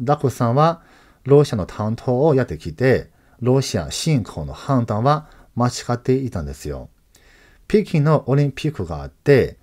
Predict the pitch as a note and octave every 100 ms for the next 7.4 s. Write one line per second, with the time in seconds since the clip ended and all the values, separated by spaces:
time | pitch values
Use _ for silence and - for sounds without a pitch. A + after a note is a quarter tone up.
0 | _ _ - D#3 C3 B2 A2 A#2 A2+ D3+
1 | D#3 - _ - D#3 - B2+ D3 G#2+ -
2 | E2 D#2+ D#2 - F2 D2 - - _ _
3 | _ _ _ _ - D#3 D#3+ D#3 B2 B2+
4 | D3 - _ _ _ _ _ - - C3
5 | B2+ B2+ A#2+ A#2 - D2+ B2 - - -
6 | _ - C3+ A#2+ A2 A#2 G2+ - D#2 D2+
7 | C#2 - C#2+